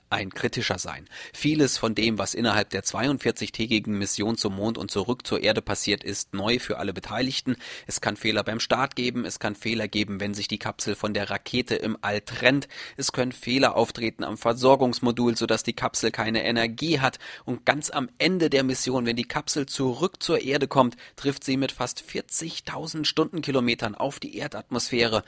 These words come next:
Ob da der Hitzeschild diese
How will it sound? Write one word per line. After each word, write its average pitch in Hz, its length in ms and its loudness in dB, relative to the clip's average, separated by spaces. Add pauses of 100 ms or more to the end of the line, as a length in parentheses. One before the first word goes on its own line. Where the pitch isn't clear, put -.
(340)
Ob - 280 0
da 175 240 0
der 156 180 0
Hitzeschild 135 720 4 (240)
diese 120 300 2